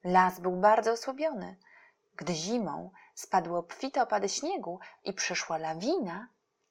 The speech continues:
las nie wytrzymał. Lawina śnieżna powaliła pozostałe drzewa rosnące na zboczu. Dlatego teraz jest tam odkryty teren. Ale spójrz, na dnie doliny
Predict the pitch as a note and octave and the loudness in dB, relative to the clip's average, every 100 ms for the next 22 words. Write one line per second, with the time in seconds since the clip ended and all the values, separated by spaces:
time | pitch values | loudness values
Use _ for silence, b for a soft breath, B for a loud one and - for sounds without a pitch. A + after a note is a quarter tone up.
0 | - G3+ B3 C4 - - B3 D4+ B3 A3 | -4 2 2 2 -10 -8 -2 0 -2 -4
1 | - G3+ - - _ _ _ _ G3+ G#3 | -6 -6 -10 -12 _ _ _ _ 2 4
2 | C#4 C4+ - C4 A#3+ B3 B3 - G4 G4 | 0 0 -2 -4 0 -2 -2 8 8 8
3 | E4+ C#4+ C4+ C4 A3+ G#3 G3+ F3+ F3 F3 | 4 4 2 2 -8 -2 0 0 -2 -4
4 | E3 E3 B B - F#3 - F3+ E3 E3 | -4 -8 B B -4 -4 0 0 0 -4
5 | D#3 D#3+ D3+ - F3 F3+ _ _ _ A#3 | -4 -4 -6 -6 -14 -20 _ _ _ -4
6 | - G#4 D4 F#3 F#3+ B B A#3 A3 A3 | 4 2 4 -2 -2 B B 4 4 4
7 | A3 - G#3+ G#3 - - - - D3+ - | -2 2 0 -2 -10 -14 -8 -4 -4 -2
8 | A4 D#4 C4+ - F#3+ G3+ _ _ _ _ | 0 0 0 -6 -10 -18 _ _ _ _
9 | _ _ - A3+ C4+ - B4 - F3+ - | _ _ 4 4 2 4 4 4 -6 -16
10 | - _ _ _ _ - F3+ F3+ E3+ E3+ | -18 _ _ _ _ -6 0 2 0 -2
11 | F3+ E4+ B3 G3 F3+ A3 | -2 0 0 -4 -4 -8